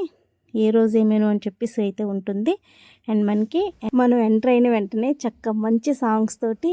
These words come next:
ఇక్కడ యాంబియన్స్ లుక్ వైజ్‌గా చాలా బాగుంటుందండి. And స్టార్టింగ్ వచ్చేసరికి ఇక్కడ చెట్టు, మిడిల్‌లో చెట్టు అయితే ఉంటుంది. అలాగే ఇక్కడ ఎడ్ల బండి అయితే ఉంటుంది.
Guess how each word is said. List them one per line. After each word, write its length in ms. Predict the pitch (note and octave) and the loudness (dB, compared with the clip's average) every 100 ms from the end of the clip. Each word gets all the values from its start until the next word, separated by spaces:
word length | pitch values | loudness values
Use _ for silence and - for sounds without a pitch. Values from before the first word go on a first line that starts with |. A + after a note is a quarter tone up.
| F4 | 0
ఇక్కడ 280 | B3+ - A3+ A3 G#3 G3 | -2 -2 -4 -4 -4 -6
యాంబియన్స్ 500 | G3+ A3 A3+ A3+ - A3 G#3 G#3 | -4 -2 0 -2 -4 -4 -4 -4
లుక్ 200 | G3+ - G#3 | -8 -4 -4
వైజ్‌గా 300 | F#3+ - A#3 | -2 -4 -4
చాలా 260 | G#3+ F#3 G3 | -2 -2 -2
బాగుంటుందండి. 760 | G3 G3 G3 G#3 G3+ G3 A3+ E4 - _ _ _ _ _ _ - | -4 -4 -6 -6 -4 -4 -2 -4 -6 _ _ _ _ _ _ -10
And 140 | G3+ G3+ F#3+ | -8 -6 -8
స్టార్టింగ్ 540 | - G#3+ F#3+ G3 G#3 G3+ | -6 -4 -2 -2 -4 -4
వచ్చేసరికి 640 | G3 G3 G3 F#3+ - E4 G#4 - _ _ _ _ _ _ _ _ _ _ | -6 -8 -6 -6 -8 -10 -10 -12 _ _ _ _ _ _ _ _ _ _
ఇక్కడ 260 | - - F#3+ | -16 -10 -10
చెట్టు, 380 | - G3 F#3 B3 | -8 -10 -6 -4
మిడిల్‌లో 380 | A3 G3+ G#3 G#3 | -4 -2 -2 -4
చెట్టు 300 | - F#3+ - | -4 -8 -8
అయితే 220 | G#3 F#3+ G3+ | -8 -6 -6
ఉంటుంది. 500 | F#3 F#3+ F#3 G3+ E4+ F#4+ _ _ _ _ _ _ | -4 -6 -6 -4 -6 -8 _ _ _ _ _ _
అలాగే 360 | G3 G#3 G#3 E4 C#4 | -6 -4 -2 0 0
ఇక్కడ 200 | A3 G#3+ G3+ | -2 -6 -6
ఎడ్ల 240 | F#3+ F#3 G#3+ | -4 -2 0
బండి 280 | A#3 A#3+ G3+ | 2 2 0
అయితే 220 | G3 G#3 | -2 -4
ఉంటుంది. 480 | F#3+ F#3+ F#3+ G#3+ | -4 -4 -4 -2